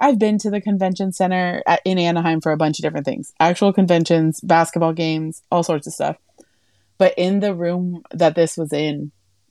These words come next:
you walk in, it's dark. There's N W S L logos all over the place. There's, like, blue, pink, red lights. Like, it was so, so cool. You've got a stage with, like, Jordan Angeli.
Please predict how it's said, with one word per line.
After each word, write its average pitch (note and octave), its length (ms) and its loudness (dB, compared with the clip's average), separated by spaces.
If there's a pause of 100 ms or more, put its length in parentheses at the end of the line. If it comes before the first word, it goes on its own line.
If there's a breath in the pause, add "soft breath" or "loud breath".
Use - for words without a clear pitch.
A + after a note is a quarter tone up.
(320)
you F3 180 2
walk E3 300 2
in, E3+ 260 0
it's D#3 200 -2
dark. D#3+ 600 0 (400 soft breath)
There's E3 340 4
N F3 140 2
W E3 280 2
S E3 120 -2
L E3 140 2
logos D#3+ 360 0
all D#3 140 0
over D#3 100 -6
the D3+ 60 -12
place. D3+ 320 0
There's, C#3 220 -6
like, C#3+ 240 -4
blue, F3+ 400 2
pink, F3+ 580 -2
red E3 480 4
lights. D#3+ 540 2
Like, D#3+ 180 0 (560 soft breath)
it G#3 160 4
was G3+ 180 0
so, F#3 760 0 (420)
so F3+ 440 2
cool. D#3+ 240 -4
You've E3 180 -6
got D#3+ 180 -4
a D3 60 -8
stage A3+ 720 -4
with, F3+ 220 -4
like, D3 240 -8 (480 soft breath)
Jordan E3 280 0
Angeli. G3+ 800 0